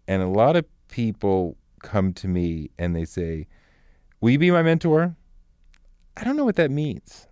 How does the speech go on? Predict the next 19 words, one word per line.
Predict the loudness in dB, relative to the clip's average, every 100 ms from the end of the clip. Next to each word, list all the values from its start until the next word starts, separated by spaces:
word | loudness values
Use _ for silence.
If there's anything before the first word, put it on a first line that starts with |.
| _ -12
I | -2
don't | 2
know | 2
how | 2 2 2 2
to | 0 -4
respond | -6 -4 -2 0 0
to | -2
that. | -2 -2 -2 -4
Like, | -2 -2
if | 2
I | 0
say | 2
yes, | 0 4 6 6 2 -2
then | 0 2
are | 0
we | 0 0
in | 0
a | 0
relationship | -2 -6 -6 -6 -6 -8 -10 -8 -8 -8